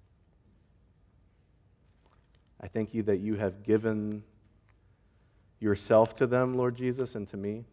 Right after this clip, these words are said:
That you have freed us to give ourselves to you. That you invite any of us this morning who do not know you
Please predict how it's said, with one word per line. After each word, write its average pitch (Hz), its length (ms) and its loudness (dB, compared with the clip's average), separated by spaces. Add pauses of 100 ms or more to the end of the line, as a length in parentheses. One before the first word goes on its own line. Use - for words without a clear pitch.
(1600)
That 98 80 -8
you 101 160 0
have 95 100 0
freed 117 400 2
us 110 200 6
to 107 100 -12
give 104 140 0
ourselves 98 440 0
to - 100 -14
you. 101 340 -10 (640)
That 110 80 0
you 120 140 6
invite 120 420 8
any 127 220 4
of 123 120 6
us 120 140 4
this - 220 -8
morning 113 340 0
who 110 160 -2
do 104 140 -4
not 113 360 -2
know 110 100 -4
you 95 460 -2